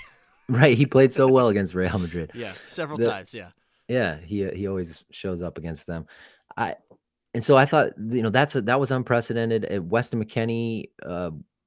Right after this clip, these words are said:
Speaker 2: Weston McKennie was, was breaking in at Schalke. He was a, he was a, he was a regular player. He was not a regular starter, but he was a regular player for them. And you could see a lot of potential there. And, and then, you know, Tyler Adams was playing really well for the Red Bulls.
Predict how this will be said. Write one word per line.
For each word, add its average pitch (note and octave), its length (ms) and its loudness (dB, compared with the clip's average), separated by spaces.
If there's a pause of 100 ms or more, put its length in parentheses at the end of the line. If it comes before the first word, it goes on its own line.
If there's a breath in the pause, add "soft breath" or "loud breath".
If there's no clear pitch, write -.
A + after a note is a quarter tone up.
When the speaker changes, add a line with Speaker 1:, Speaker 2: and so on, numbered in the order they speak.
(440)
Speaker 2:
Weston A#2+ 300 -4
McKennie A#2+ 220 0
was, - 420 -4 (120)
was F#2 140 -4
breaking G2 380 0
in F#2+ 100 -2
at E2+ 100 -4
Schalke. A2+ 460 2
He F#2+ 140 -4
was F2 220 -4
a, D#2+ 360 -4
he F2+ 160 -8
was E2 220 -6
a, D#2 100 -6 (200)
he E2+ 120 -10
was E2+ 120 -8
a D#2 60 -4
regular E2 300 -2
player. G2 300 -2
He F#2+ 80 0
was D#2 160 -6
not D#2 160 -8
a - 20 -4
regular C2 320 -8
starter, E2 340 -4
but F2 120 -4
he D#2+ 40 -2
was C#2+ 100 -8
a C#2+ 40 -10
regular D2 400 -4
player E2 320 -6
for F2+ 140 -8
them. F2+ 300 -2
And D2+ 120 -6
you D#2+ 60 -8
could D2 140 -16
see F2+ 320 -2
a D#2 60 -2
lot D#2+ 220 -2
of D2+ 60 -10
potential D#2 420 -16
there. E2 320 -6 (640 soft breath)
And, F2 480 -4
and F#2 100 -2
then, F2+ 100 0
you E2+ 60 -2
know, D2+ 60 -4
Tyler E2+ 320 -2
Adams G2 240 -2
was G2 160 -6
playing G2+ 260 -2
really F#2+ 200 0
well F#2+ 220 0
for F2+ 140 -8
the F2 100 -4
Red F#2 220 -2
Bulls. G2 460 -4